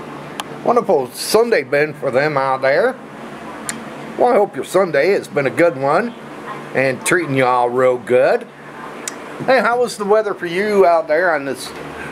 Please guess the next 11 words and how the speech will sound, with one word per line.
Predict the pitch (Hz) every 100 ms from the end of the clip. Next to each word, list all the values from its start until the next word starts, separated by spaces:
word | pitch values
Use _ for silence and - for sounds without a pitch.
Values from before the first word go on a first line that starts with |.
| -
wonderful | 131 202 170 143 -
Sunday? | - 160 147 156 214 220 - - - - - - - - - - - -
Well, | 254
ours | 320 320 254 277 262
here | 240 220 156
in | 131
Michigan | 175 220 208 160 170
wasn't | 165 156 147 117
too | 143
bad | 123 135 123
today. | 120 98 113 175 220